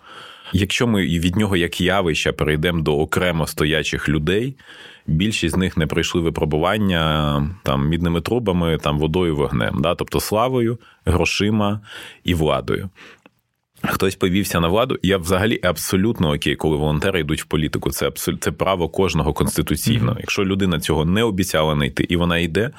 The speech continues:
Speaker 1: вона має на це повнісіньке право. Питання в тому, ким вона стає там. Чи вона стає, скажімо, чи, чи вона стає гравцем, який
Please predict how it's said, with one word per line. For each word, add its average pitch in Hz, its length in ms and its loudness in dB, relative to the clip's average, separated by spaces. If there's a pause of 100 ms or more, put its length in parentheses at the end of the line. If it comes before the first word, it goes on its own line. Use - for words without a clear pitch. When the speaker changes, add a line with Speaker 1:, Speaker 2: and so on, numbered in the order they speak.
(360)
Speaker 1:
вона 87 120 2
має 85 200 2
на 80 80 2
це 80 140 0
повнісіньке 90 680 0
право. - 340 0
Питання 98 380 0
в 92 60 -4
тому, 92 240 2 (100)
ким 95 220 0
вона 69 200 0
стає 62 300 -2
там. - 220 -4 (1000)
Чи - 140 -4
вона 82 240 2
стає, 82 480 2 (720)
скажімо, 80 880 0 (600)
чи, - 160 -4
чи - 180 -2
вона 98 160 2
стає 98 260 0
гравцем, 85 680 0
який 80 640 0